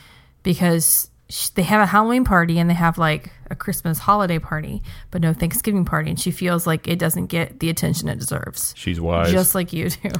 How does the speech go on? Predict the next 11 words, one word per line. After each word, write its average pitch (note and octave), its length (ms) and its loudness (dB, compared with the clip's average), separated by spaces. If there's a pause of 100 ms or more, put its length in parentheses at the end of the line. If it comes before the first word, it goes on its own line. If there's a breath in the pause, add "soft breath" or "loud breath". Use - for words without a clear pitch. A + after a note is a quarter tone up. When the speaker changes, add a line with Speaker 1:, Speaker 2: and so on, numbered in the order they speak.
Speaker 2:
She's - 220 -6
very F2+ 220 0
wise. F#2 380 2
It F#3+ 380 0
does F3 160 0
Speaker 1:
Um, F#2 60 -2
Speaker 2:
not. F#2+ 260 -2 (260)
Speaker 1:
So, F3 360 2 (760 loud breath)
um, E3+ 600 0 (1040)
we, G#3+ 380 0
uh, F3+ 400 2